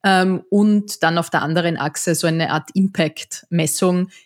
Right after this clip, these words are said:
Wie sehr wird dieser Trend oder beeinflusst er uns jetzt schon? Wie sehr verändert er unser Geschäftsmodell? Wie sehr, wenn dieser Trend, äh, sich durchsetzt, wie sehr würde das unser, unser bestehendes Produktportfolio obsolet machen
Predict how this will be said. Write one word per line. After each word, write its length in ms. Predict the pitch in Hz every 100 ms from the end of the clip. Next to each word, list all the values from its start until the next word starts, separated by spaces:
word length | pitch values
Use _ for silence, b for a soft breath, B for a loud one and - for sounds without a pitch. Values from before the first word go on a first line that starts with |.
| -
Wie 360 | 180 202 196
sehr 320 | - - 156 156
wird 220 | 170 -
dieser 200 | 175 165
Trend 380 | - 151 165 165
oder 160 | 160
beeinflusst 580 | 151 139 156 170 175 -
er 100 | 165
uns 180 | 165 156
jetzt 240 | 156 -
schon? 320 | - - 165
Wie 80 | 160
sehr 260 | 165 175 165
verändert 400 | 160 165 165 170
er 80 | 165
unser 220 | 160 160
Geschäftsmodell? 840 | 156 - 147 - 165 147 - - 151
Wie 140 | 180
sehr, 580 | 175 170 165 180 190 185
wenn 160 | 165 156
dieser 260 | 180 190
Trend, 540 | - 160 165 170 - -
äh, 180 | 170 165
sich 220 | - -
durchsetzt, 720 | 208 214 - 208 196 - - B B B -
wie 160 | 185
sehr 360 | 185 - 165 175
würde 200 | 180 175
das 380 | 170 160 - -
unser, 640 | 190 180 175 170 165 160 -
unser 220 | 185 175
bestehendes 800 | 156 160 - 165 220 214 156 147
Produktportfolio 1120 | - 160 170 - 180 156 - 165 165 160 156 160 B -
obsolet 560 | 196 - 170 175 240 -
machen 420 | - - -